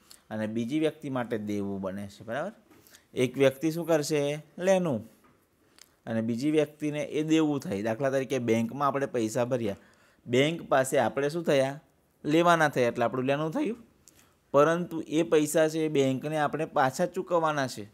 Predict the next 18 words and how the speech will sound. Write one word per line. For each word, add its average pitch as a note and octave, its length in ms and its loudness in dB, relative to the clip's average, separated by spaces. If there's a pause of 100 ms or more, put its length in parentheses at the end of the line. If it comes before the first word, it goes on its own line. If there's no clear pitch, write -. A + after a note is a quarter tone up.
(100)
તો B2+ 60 -10
બેંક B2+ 320 0
માટે C3+ 260 -2
તો C#3+ 120 -4
એ D3 80 0
દેવું F3+ 300 0
જ F#3 40 -14
થવાનું. E3 440 -10 (840)
બરાબર? C3+ 320 -2 (540)
તો C3 280 2
એક C3 260 -2
માટે C3 280 0
લેનું B2+ 420 0
કહેવાય C#3 260 0
અને B2+ 80 -4
બીજા B2 260 -2
માટે A#2 300 -4
એ C3+ 240 -2